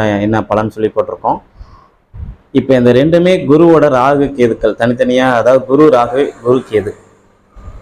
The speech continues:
இதுல ஒரு முக்கியமான விஷயம் வந்து நம்மளுடைய அனுபவத்துக்கு வந்துச்சு, அதை உங்களோட ஷேர் பண்ணிக்கணும் அப்படிங்கிறதுக்காக தான் இந்த வீடியோ பதிவு.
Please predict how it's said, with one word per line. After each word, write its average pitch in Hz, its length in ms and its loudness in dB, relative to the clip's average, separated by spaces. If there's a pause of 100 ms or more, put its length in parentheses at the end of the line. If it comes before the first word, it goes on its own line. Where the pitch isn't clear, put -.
(220)
இதுல 131 260 4
ஒரு 120 120 2
முக்கியமான 170 520 0
விஷயம் 135 440 0
வந்து 117 200 2 (180)
நம்மளுடைய 107 360 0
அனுபவத்துக்கு 120 520 0
வந்துச்சு, 104 300 -12 (580)
அதை 117 140 2
உங்களோட 120 280 2 (180)
ஷேர் 123 260 0
பண்ணிக்கணும் 110 400 -2
அப்படிங்கிறதுக்காக 104 540 -6
தான் 110 140 -6
இந்த 98 100 -6
வீடியோ 98 240 -4
பதிவு. 92 300 -6